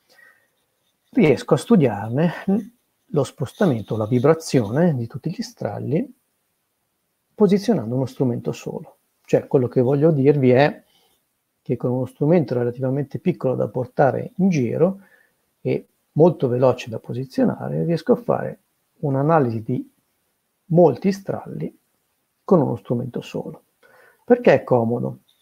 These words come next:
Perché rispetto a indagini tradizionali che magari conoscete molto bene, cioè la posi-, la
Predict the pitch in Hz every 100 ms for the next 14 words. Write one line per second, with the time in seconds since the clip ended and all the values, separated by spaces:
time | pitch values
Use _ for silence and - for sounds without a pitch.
0 | _ _ _ _ _ _ _ _ _ -
1 | 127 - 120 - - - - 139 143 139
2 | - 120 120 147 123 113 104 110 113 -
3 | 143 175 123 107 - 113 117 127 - -
4 | 113 - 143 - 120 123 - 143 139 156
5 | 113 - 120 117 120 117 120 - - -
6 | _ 135 127 - - - -